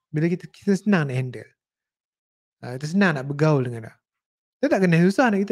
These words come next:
kita nak bergaul. Sama lah macam gold ni. Gold ke apa, euro kan ni, euro ah. Okey, euro ah, euro. Macam euro ni kita, kita tak, tak, tak faham dah macam mana. Macam mana kita nak trade? Duk main masuk indicator macam-macam bubuh sana sini tapi tak faham.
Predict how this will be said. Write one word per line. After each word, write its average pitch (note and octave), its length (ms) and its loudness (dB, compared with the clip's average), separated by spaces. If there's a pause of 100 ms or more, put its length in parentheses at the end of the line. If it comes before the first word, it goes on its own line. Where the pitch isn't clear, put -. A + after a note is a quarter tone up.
kita F#3+ 200 -10
nak E3+ 160 -8
bergaul. F#3 240 0
Sama B3 300 0 (120)
lah A3+ 60 2
macam A3 220 0 (100)
gold G3+ 220 2
ni. F3 100 0 (480)
Gold E3+ 320 4
ke F3 160 2 (160)
apa, D#3+ 300 0 (420)
euro F3 560 2
kan F#3+ 120 0
ni, E3 120 2
euro D#3+ 200 2 (120)
ah. - 20 -6 (140)
Okey, A#2+ 160 -10
euro A2+ 240 -10
ah, G#2 120 -16 (120)
euro. A2+ 240 -16 (680)
Macam D3+ 200 -2
euro A3 280 2
ni B3+ 120 -4
kita, B3 160 0
kita B3 200 -2
tak, F3+ 280 -2
tak, F#3+ 320 -6
tak G#3+ 120 -2
faham F#3 360 2
dah C#3+ 80 0
macam D3 160 -2
mana. E3+ 240 -4
Macam - 640 -14
mana F3 100 -2
kita B2 140 -8
nak A2+ 160 -16
trade? E3+ 220 -10 (1500)
Duk D3+ 160 -2
main D#3+ 240 2
masuk D#3 260 0
indicator D3+ 540 -2
macam-macam D#3 400 0
bubuh D3+ 320 -2
sana D#3 160 -2
sini F#3 140 0
tapi E3+ 120 -4
tak C3 140 -10
faham. B2 320 -4